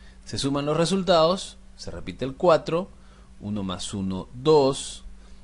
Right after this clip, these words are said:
siete más uno, ocho, y se repite el uno. Cincuenta y siete por treinta y dos es mil ochocientos veinticuatro. Ahora pon pausa al video e intenta resolver esta otra multiplicación.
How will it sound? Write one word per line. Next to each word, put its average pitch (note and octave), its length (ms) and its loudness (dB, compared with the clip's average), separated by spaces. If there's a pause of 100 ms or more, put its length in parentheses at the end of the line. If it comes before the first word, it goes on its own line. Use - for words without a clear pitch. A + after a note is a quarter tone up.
(120)
siete G#2 360 -2
más E2 280 -8
uno, F2 360 -8 (120)
ocho, C3 600 0 (640)
y G#2+ 80 -8
se C3+ 100 -4
repite F2 320 -6
el D2 80 -8
uno. - 220 -18 (680)
Cincuenta A#2 440 0
y A2+ 40 -2
siete C3 500 -2
por G2 140 -4
treinta D#3 260 2
y F3+ 40 6
dos C3+ 320 0 (140)
es A2 140 -8
mil D3+ 280 -2
ochocientos A2+ 1000 -2 (400)
veinticuatro. F2+ 640 -6 (1400)
Ahora F#3 300 2
pon F3+ 160 0
pausa G#3+ 300 6
al G#3+ 60 2
video F#3+ 400 2
e D3+ 60 0
intenta D3+ 360 0
resolver B2+ 480 0
esta G#2 400 0
otra B2 360 2
multiplicación. C#3+ 640 0